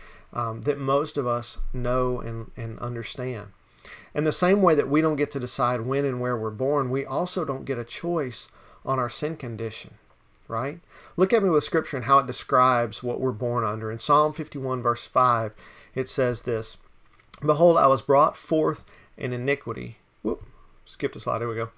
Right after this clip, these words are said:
"Behold, I was brought forth in iniquity, and in sin did my mother conceive me."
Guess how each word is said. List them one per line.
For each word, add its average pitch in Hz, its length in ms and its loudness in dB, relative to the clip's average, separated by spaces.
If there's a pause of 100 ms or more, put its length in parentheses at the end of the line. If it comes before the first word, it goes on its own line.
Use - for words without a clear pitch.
(280)
"Behold, 180 500 6
I 139 80 8
was 135 160 4
brought 139 320 4
forth 139 340 0
in 127 120 -4
iniquity, 113 640 -8
and 131 120 -4
in 123 140 -4
sin 147 600 -2
did 127 140 -4
my 117 160 -4
mother 120 380 -2
conceive 110 540 -10
me." 113 260 -14